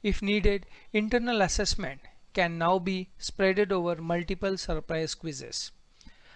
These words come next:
As quizzes gets evaluated automatically and system remembers the marks given to the concept,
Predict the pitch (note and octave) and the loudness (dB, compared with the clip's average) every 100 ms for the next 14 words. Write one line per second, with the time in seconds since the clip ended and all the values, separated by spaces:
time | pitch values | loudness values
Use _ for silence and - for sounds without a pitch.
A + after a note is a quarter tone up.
0 | - A#3+ B3+ - A3+ A3 B3 F3 - - | -2 0 2 0 0 -2 -2 -4 -4 -2
1 | F3 - - - G3 F#3+ G3 G3+ F#3+ F#3+ | -2 -2 -8 -4 0 0 0 -2 -2 -6
2 | F3 - F#3 G3+ A3 G#3+ - C3 B2+ - | -6 -8 -6 0 -2 -2 -8 -10 -12 -20
3 | - - - F3 - G3+ - A3 F#3 F3 | -18 -14 -8 -8 -6 -6 -4 -4 -4 -4
4 | F3 F#3+ G#3 G3+ D3 - - - - - | -2 0 0 -2 -2 -8 -12 -16 -18 -4
5 | E3 E3 F3 G3 - - F#3+ F#3+ F3+ C#3 | -2 4 6 4 0 -4 -2 -2 -4 -8
6 | - - - _ _ - - - _ - | -16 -20 -20 _ _ -20 -20 -20 _ -20
7 | - - - - - F#3 F#3 F#3+ A3+ - | -20 -20 -20 -10 -4 -2 0 2 2 0
8 | E3+ C#3 - | -4 -6 -12